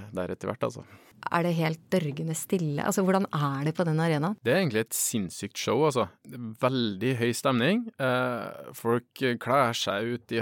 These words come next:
Speaker 1: har skilt hvor de skriver morsomme ting. Det er liksom fankultur som har utviklet seg veldig kjapt. En live fankultur som har utviklet seg veldig kjapt. Og det er litt, eh, underlig, for det er ikke mer enn fem år siden jeg begynte å holde stadionarrangement i, i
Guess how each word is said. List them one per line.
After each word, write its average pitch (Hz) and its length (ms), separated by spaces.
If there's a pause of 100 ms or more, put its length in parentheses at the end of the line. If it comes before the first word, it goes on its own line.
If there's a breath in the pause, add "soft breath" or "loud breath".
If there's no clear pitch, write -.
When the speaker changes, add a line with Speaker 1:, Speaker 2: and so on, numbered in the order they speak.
Speaker 1:
har 117 320
skilt - 540
hvor 127 100
de 120 80
skriver 110 400
morsomme 107 640
ting. 117 460
Det 110 80
er 120 80
liksom 120 180
fankultur 101 720
som 117 240
har 117 160
utviklet - 480
seg 113 160
veldig 107 560
kjapt. 131 240
En 135 220
live 120 260
fankultur 107 640
som 123 160
har 117 80
utviklet 95 400
seg 101 220
veldig 101 260
kjapt. - 300 (440 loud breath)
Og 131 140
det 139 100
er 139 80
litt, 127 240
eh, 120 160
underlig, 107 320
for 110 140
det - 20
er - 60
ikke 131 100
mer 127 80
enn 120 80
fem 135 320
år 117 160
siden 110 240
jeg 107 140
begynte 104 260
å 104 160
holde 98 240
stadionarrangement 98 1400
i, 104 480
i 117 140